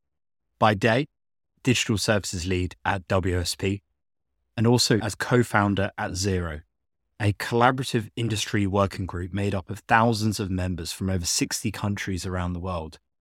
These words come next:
that all come together to work collaboratively to bring the planet closer to achieving net zero. Now, John needs no introduction because I'm sure you've seen all of his content online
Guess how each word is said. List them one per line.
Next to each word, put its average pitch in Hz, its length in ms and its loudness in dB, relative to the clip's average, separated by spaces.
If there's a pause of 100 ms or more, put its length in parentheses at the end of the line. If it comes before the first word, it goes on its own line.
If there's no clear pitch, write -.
(580)
that 117 120 6
all 135 140 6
come 123 260 2
together 101 400 0
to - 160 -8
work 101 180 -2
collaboratively 92 960 -2 (220)
to 95 340 -4 (120)
bring 110 480 2
the 98 80 -8
planet 98 400 -2
closer 92 420 0
to - 160 -8
achieving 87 540 -4
net 87 220 -6
zero. 78 440 -6 (720)
Now, 117 220 4 (240)
John 123 200 8
needs 117 260 4
no 107 120 4
introduction 90 520 -4
because 95 180 -4
I'm 98 100 2
sure 113 260 2
you've 107 140 2
seen 101 280 0
all 117 200 2
of 98 80 0
his 98 100 -2
content 92 480 -2
online 90 560 -2